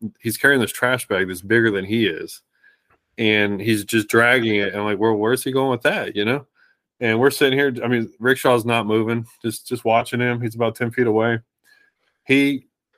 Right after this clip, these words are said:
grabs that trash bag and starts dumping it over the side of the bridge into the river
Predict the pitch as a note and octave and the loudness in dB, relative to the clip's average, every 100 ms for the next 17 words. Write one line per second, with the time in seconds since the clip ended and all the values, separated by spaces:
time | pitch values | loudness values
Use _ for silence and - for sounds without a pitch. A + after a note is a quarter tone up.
0 | _ _ B2+ C#3 E3+ D#3 C3 D#3 D3+ - | _ _ 2 2 4 4 4 2 2 2
1 | A2+ G#2 G#2+ G#2+ A#2 - A#2 C3 C#3 B2+ | 2 2 0 -2 -6 -4 0 0 2 0
2 | G#2+ G#2 A2 A2+ G#2+ G2+ A#2 A2+ G2 F#2 | 0 -2 -2 -2 -4 -2 -2 -2 -4 0
3 | A#2 A2+ G2 A2 G#2 G2 F#2+ A#2+ G2+ F2 | 2 2 2 -2 -6 -6 0 0 0 -6